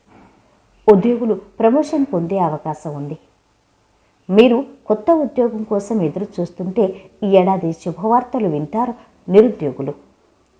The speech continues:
కార్యాలయంలో మీ పేరు ప్రతిష్టలు పెరుగుతాయి, గౌరవం దక్కుతుంది.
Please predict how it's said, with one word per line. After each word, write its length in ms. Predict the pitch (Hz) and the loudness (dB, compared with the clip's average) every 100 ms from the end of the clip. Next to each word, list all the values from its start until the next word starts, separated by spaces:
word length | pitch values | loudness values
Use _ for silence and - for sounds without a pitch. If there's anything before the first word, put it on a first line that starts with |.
| _ _ _ _ _ - | _ _ _ _ _ 6
కార్యాలయంలో 840 | 196 190 233 208 151 147 170 180 185 - 202 | 6 6 2 -4 -4 -4 -2 -2 -2 -4 -2
మీ 80 | |
పేరు 360 | 202 196 262 294 | 2 4 4 2
ప్రతిష్టలు 600 | - 170 226 - 269 247 | -6 -8 -10 -12 -6 -6
పెరుగుతాయి, 600 | 196 147 147 165 160 156 - _ _ _ _ _ _ 208 | -4 -4 -6 -6 -6 -8 -12 _ _ _ _ _ _ 2
గౌరవం 580 | 180 208 277 294 302 | 6 8 6 0 -4
దక్కుతుంది. 560 | 180 - 160 147 147 | -4 -6 -12 -12 -10